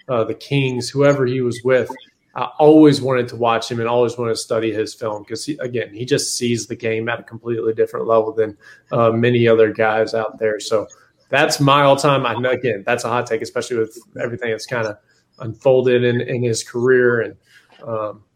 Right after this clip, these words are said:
all that stuff. But Tyler's a very close one. He, he's one of those other guys that extreme competitor, extreme fighter. I mean, got every ounce of his being out of him. Like, there's, there's a lot of guys that you say,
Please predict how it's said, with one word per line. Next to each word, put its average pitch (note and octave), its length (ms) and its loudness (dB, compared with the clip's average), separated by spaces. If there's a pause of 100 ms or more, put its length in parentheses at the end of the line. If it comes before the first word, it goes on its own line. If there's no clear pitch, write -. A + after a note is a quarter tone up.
(140)
all B2 120 0
that A#2+ 100 2
stuff. A#2 240 -2
But A#2+ 120 -4
Tyler's C#3+ 480 6
a C3 60 0
very A#2+ 320 4
close A#2 400 -4
one. A2+ 280 -16
He, B2 340 -4
he's B2 520 -6
one C#3 120 2
of C3 60 4
those B2 200 6
other B2 220 6
guys A#2 360 2
that A2+ 220 -2 (460)
extreme C#3 720 0
competitor, B2 800 -2 (420)
extreme D3+ 580 2
fighter. A#2 520 2
I A#2 80 -2
mean, A2 260 -6
got B2 300 0
every D#3 420 2
ounce B2+ 480 -4 (240)
of A#2 100 -10
his C3 280 2
being B2 420 -2
out A#2 220 2
of A2 80 -2
him. A2 140 -4
Like, G#2 340 -4
there's, B2 340 -8 (100)
there's B2+ 200 -4
a B2 80 0
lot B2+ 200 4
of A#2+ 80 0
guys B2 280 2
that A2+ 180 2
you A#2+ 140 -6
say, A2+ 340 -2